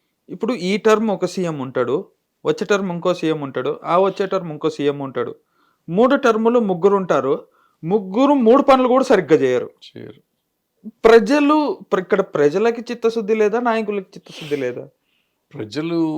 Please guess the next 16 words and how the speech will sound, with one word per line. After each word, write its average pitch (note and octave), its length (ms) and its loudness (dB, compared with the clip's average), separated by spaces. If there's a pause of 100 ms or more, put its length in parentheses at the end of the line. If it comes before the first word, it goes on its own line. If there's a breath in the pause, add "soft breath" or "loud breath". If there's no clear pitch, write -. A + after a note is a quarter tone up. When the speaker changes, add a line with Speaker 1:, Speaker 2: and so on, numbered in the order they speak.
(420)
Speaker 2:
ఏంటంటే, C#3 340 -10
ప్రజలు A#2+ 360 -10
ఇప్పుడు C#3 260 -12
ఈ B2 120 -10
మధ్య A#2 240 -14
ఒక A2 200 -10
రకంగా A#2+ 720 -8
ఈ A2+ 120 -10
అమ్ముడు A2 300 -8
పోవటమో, A2 440 -12
లేకపోతే A2 500 -12
ఏదో G#2+ 300 -10
whatever A2+ 320 -12 (640)
ఇన్‌ఫ్లుయెన్స్ C#3 640 -6
అయిపోయి, B2+ 640 -8
ప్రజలు A#2 640 -10